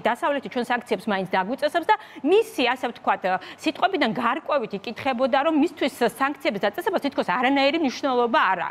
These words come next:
აქვს. არის თუ არა ეს რეალურად ასე? ერთი არ ასამბობს ის პირა-, პირდაპირ, მაგრამ, ე,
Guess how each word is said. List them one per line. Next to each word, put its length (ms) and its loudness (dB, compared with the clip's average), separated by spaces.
აქვს. 180 -14
არის 200 -4
თუ 140 -10
არა 160 2
ეს 100 -4
რეალურად 540 0
ასე? 240 -2
ერთი 220 0
არ 100 4
ასამბობს 440 -2
ის 120 -6
პირა-, 400 -2
პირდაპირ, 600 0
მაგრამ, 480 2
ე, 160 2